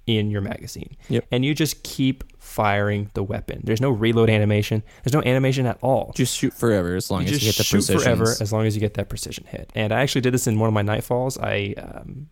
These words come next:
Speaker 1: I was gonna solo it, but then I noticed two people spawn in, and they were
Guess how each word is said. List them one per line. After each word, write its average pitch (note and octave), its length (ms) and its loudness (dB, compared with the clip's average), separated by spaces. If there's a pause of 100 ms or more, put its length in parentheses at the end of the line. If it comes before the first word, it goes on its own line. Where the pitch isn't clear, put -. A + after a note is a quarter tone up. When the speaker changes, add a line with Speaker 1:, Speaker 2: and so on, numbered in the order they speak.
(120)
Speaker 1:
I G#2+ 100 -4
was G#2 120 -4
gonna B2 160 0
solo A2 380 4
it, A2 160 0
but - 160 -4
then G2+ 320 -2 (280)
I A2 60 -2
noticed G2+ 280 2
two A#2 100 -2
people A2 240 -2
spawn G2 360 -2
in, G#2 360 -2
and G#2 180 -2
they G2+ 80 0
were G#2 360 -4